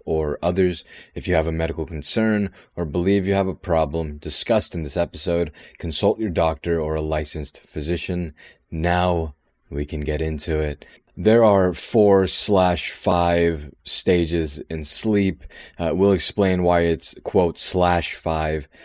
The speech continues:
end quote, uh, in a second. Of these four stages, there are two main types, rapid eye movement sleep, rem sleep, named because your eyes move rapidly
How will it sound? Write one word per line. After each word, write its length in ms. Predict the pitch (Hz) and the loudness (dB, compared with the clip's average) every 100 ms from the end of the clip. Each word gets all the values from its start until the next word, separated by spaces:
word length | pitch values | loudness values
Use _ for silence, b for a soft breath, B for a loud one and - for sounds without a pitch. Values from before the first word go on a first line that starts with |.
| B B | B B
end 280 | 85 80 | -6 -6
quote, 420 | - 82 78 71 B B B 82 | -4 -2 -2 -6 B B B -8
uh, 60 | |
in 200 | - 85 | -6 -4
a 60 | 80 | -4
second. 500 | - 87 - 76 69 _ _ - 120 | 0 0 0 -8 -10 _ _ -4 2
Of 220 | 117 98 | 4 4
these 220 | 104 82 | 2 2
four 240 | - 95 | 2 2
stages, 640 | 90 - 92 85 87 82 - B B | 2 0 2 2 0 -4 -8 B B
there 140 | 90 | 2
are 100 | 87 | 2
two 340 | 82 - 104 98 | 0 0 2 2
main 360 | 90 87 82 | 2 0 -2
types, 480 | 78 101 104 - - B B B | -2 2 2 0 -12 B B B
rapid 480 | 78 92 95 104 87 | 0 2 2 0 0
eye 260 | 85 90 95 | 0 2 4
movement 480 | 98 101 95 101 98 | 4 2 2 -2 -2
sleep, 400 | - 107 113 - - | -2 0 -2 -8 -10
rem 480 | 78 90 90 101 95 | 0 2 2 0 -2
sleep, 400 | - 101 113 _ B B B | -2 -4 -4 _ B B B
named 500 | 90 92 90 92 85 | 0 2 2 2 -2
because 440 | 82 - 90 80 87 | -6 -2 -2 0 0
your 180 | 85 | 0
eyes 420 | 87 87 90 82 85 | 2 2 2 -2 -2
move 440 | 87 87 80 76 | -2 -2 -4 -2
rapidly 640 | 85 90 95 85 90 87 | -2 -2 -4 -2 -2 -2